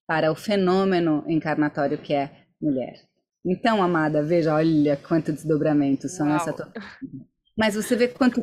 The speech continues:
Speaker 1: cabe dentro da esfera do cuidado e quanta perversidade também nela mora escondida, se fingindo de purpurina dourada, né? Quantas avós, mães nossas adoeceram em silêncio?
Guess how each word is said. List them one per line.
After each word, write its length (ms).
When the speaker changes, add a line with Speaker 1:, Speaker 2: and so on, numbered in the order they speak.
Speaker 1:
cabe 540
dentro 380
da 80
esfera 360
do 120
cuidado 380
e 40
quanta 240
perversidade 1080
também 340
nela 320
mora 280
escondida, 920
se 240
fingindo 800
de 240
purpurina 560
dourada, 640
né? 380
Quantas 420
avós, 600
mães 380
nossas 400
adoeceram 640
em 80
silêncio? 580